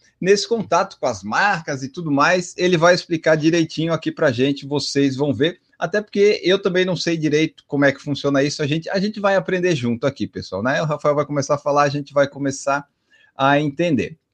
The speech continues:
Antes de começar, só lembrar vocês sempre do Padrim, do PicPay e do Apoia-se do Por Falar em Correr, que você pode nos apoiar a partir de um real, se você quiser ajudar aqui o nosso projeto lindo,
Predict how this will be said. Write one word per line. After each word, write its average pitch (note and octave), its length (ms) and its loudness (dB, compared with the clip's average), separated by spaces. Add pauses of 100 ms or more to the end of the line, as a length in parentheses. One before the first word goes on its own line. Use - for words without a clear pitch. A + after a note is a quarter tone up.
(280)
Antes F#3+ 220 2
de F#3+ 80 -6
começar, F3+ 520 2
só F#3 160 0
lembrar E3+ 280 2
vocês E3 400 -2
sempre F#3 400 -4
do F3 360 0 (400)
Padrim, F#3 640 4
do E3 240 2
PicPay G3 640 0
e G3+ 80 -2
do G3+ 200 2
Apoia-se G#3 600 2
do C3 120 -4
Por D3 180 -2
Falar C#3 320 2
em C3+ 60 0
Correr, C3+ 380 0
que G3 140 -8
você G3+ 460 0
pode C#3+ 640 0
nos D#3+ 280 -2
apoiar F3 400 0
a E3+ 60 0
partir D#3+ 340 -4
de C3+ 100 -4
um C#3 80 2
real, B2 260 2
se C3+ 120 -10
você C#3+ 260 -4
quiser A#2+ 260 -2
ajudar B2+ 360 0
aqui C3 280 -4 (360)
o D3 100 -2
nosso C#3+ 440 2 (280)
projeto C#3 640 2
lindo, C#3+ 380 0